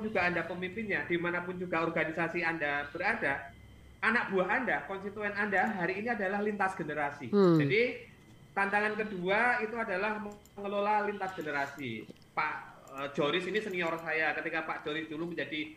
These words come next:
Speaker 1: manajer mungkin dua puluh tahun yang lalu, generasinya hanya ada dua.
Speaker 2: Hmm.
Speaker 1: Generasi baby boomer, generasi Orde Lama,
Speaker 2: Oke.
Speaker 1: atau generasi
Speaker 2: <laughs>
Speaker 1: X, generasi Orde Baru,
Speaker 2: Mm-mm.
Speaker 1: ya, seperti saya.
Speaker 2: Iya.
Speaker 1: Hari ini ada empat generasi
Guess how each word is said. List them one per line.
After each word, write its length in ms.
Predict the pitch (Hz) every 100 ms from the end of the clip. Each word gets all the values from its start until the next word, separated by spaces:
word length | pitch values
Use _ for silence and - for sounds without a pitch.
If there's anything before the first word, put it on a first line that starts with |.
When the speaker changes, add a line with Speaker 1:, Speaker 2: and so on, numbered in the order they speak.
| -
Speaker 1:
manajer 480 | 156 175 - 175 147
mungkin 320 | 151 180 170 143
dua 80 | 127
puluh 160 | 185 185
tahun 240 | 156 160
yang 160 | 151 160
lalu, 320 | 208 202 196 - -
generasinya 640 | 180 185 190 220 247 214
hanya 160 | 220 202
ada 160 | 190
dua. 320 | 180 208 127 - - -
Speaker 2:
Hmm. 320 | 214 170 139
Speaker 1:
Generasi 640 | 147 160 165 160 170 160
baby 240 | 156 143 139
boomer, 320 | 139 139 220 214
generasi 560 | 139 139 139 - -
Orde 240 | 151 143 135
Lama, 560 | 127 123 143 185 226
Speaker 2:
Oke. 400 | 170 170 165 196
Speaker 1:
atau 80 | 180
generasi 480 | 170 156 156 240 180 233 226
Speaker 2:
<laughs> 240 | 247 - 233 -
Speaker 1:
X, 0 | - -
generasi 640 | 156 151 156 156 170 170
Orde 240 | 156 151 160
Baru, 400 | 156 170 185 127 190
Speaker 2:
Mm-mm. 200 | 175 175
Speaker 1:
ya, 20 | 165 151
seperti 220 | 147 170
saya. 280 | 165 156 131 -
Speaker 2:
Iya. 180 | 170 147 165
Speaker 1:
Hari 160 | 190 196
ini 80 | 247
ada 400 | 247 196 202 196
empat 320 | 196 208 -
generasi 480 | 175 175 170 170